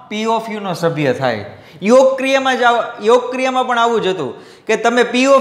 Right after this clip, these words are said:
યુમાંથી બે ગણ લીધા એ અને બી, તો એનો યોગ ગણ કરો તો ઈ પણ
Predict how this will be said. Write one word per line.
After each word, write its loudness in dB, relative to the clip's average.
યુમાંથી 0
બે 2
ગણ 2
લીધા 2
એ 4
અને 0
બી, -2
તો -8
એનો 2
યોગ 4
ગણ 2
કરો 2
તો 0
ઈ 0
પણ -4